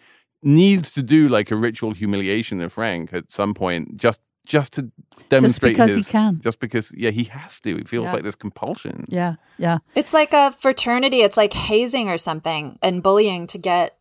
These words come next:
Speaker 3: to get the loyalty of the group, right?
Speaker 2: And the,
Speaker 3: And
Speaker 2: and to punish him for, you know, he was punished before for his sort of treachery by being expelled from the circle. And if you're gonna bring him back, you have to have some kind of ritual punishment.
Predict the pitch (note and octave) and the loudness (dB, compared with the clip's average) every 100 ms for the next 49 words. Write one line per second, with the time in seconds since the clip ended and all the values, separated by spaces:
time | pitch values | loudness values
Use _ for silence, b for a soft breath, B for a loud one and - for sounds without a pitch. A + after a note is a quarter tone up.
0 | - - G3 F#3 F#3 E3+ F3+ F3 F3 F#3 | -12 -6 -4 -4 -4 -4 -2 -2 -4 -8
1 | F3 E3+ E3+ F#3 C4 G#3+ _ _ _ _ | -10 -12 -14 -8 -6 -8 _ _ _ _
2 | - E3+ A3+ B3+ E4 - C#4 E4+ G#4+ - | -6 0 4 4 0 -2 0 2 0 4
3 | C4+ C4+ - A3 A3 - G#3+ G#3 A3 F3+ | 4 4 4 4 4 4 0 2 2 2
4 | A3+ G3+ - C#4 C4+ - A3 - G#3 G3 | 2 0 2 4 4 2 -2 0 2 2
5 | F#3+ F3+ F3+ E3+ - - _ - F3+ D3 | 2 0 0 -2 -4 -14 _ -4 -2 -2
6 | - - - F#3 - E3+ D#3 D#3 b b | -6 -8 -2 -2 0 0 0 -2 b b
7 | b F3 E3 E3+ E3 E3 D#3+ - - G#3 | b 0 0 2 2 2 0 -6 -4 2
8 | F#3 F3+ - F3 D#3+ - G#3 G3 F3 D#3 | 4 4 2 0 0 0 0 0 0 2
9 | D#3 D#3 b b F#3 F#3 G#3+ G#3 G3+ F#3 | 2 -2 b b -4 2 4 4 4 4
10 | F3 D#3+ F3+ D3+ - D#3 D#3+ D#3+ - E3 | 6 4 2 0 -4 -6 -4 -4 -4 -4
11 | D#3 D3 D#3 D3 D#3 C#3 D3 D3 - - | -4 -4 -4 0 0 -2 -4 -4 -4 -4
12 | D3+ C#3 C#3 C#3 b b b - F3+ E3 | -2 -2 -4 -6 b b b 0 4 4
13 | - D3+ C#3 | 4 2 2